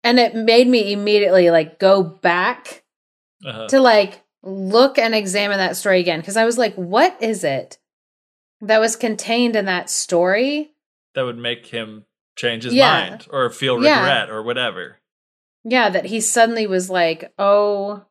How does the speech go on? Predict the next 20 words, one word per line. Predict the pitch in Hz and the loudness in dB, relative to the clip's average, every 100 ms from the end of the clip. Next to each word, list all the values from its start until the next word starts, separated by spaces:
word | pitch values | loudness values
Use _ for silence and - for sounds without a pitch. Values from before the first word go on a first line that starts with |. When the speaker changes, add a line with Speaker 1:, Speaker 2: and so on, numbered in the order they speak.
| _ | _
Speaker 1:
my | 185 170 160 156 147 160 160 _ 175 | -8 -4 -4 -4 -6 -8 -14 _ -8
gosh." | 170 147 131 - - _ _ _ | -6 -4 -6 -12 -20 _ _ _
And | 214 233 | -2 -2
the | |
story | 226 - 320 | -2 2 2
is | 359 | 2
so | - 240 | 0 -2
interesting | 208 233 240 233 208 196 190 - | -2 -6 -6 -4 -4 -4 -8 -10
to | - | -10
look | 208 202 202 | -4 -2 0
at, | 208 190 185 - - | 0 0 0 -4 -2
that | 190 175 | -2 0
there's, | 202 190 190 185 - | 0 0 0 -6 -4
like, | 180 175 165 _ | -4 -4 -14 _
these | 202 190 185 | -10 -6 -6
kind | - 226 226 | -6 -6 -6
of | 202 | -8
three | - 233 240 254 | -10 -4 0 2
examples | 214 180 170 165 175 233 240 262 277 - - _ _ _ _ _ - | 0 -2 -4 -4 -4 -2 0 -2 -4 -10 -14 _ _ _ _ _ 0
of | 214 208 196 185 - | 4 4 2 -2 -12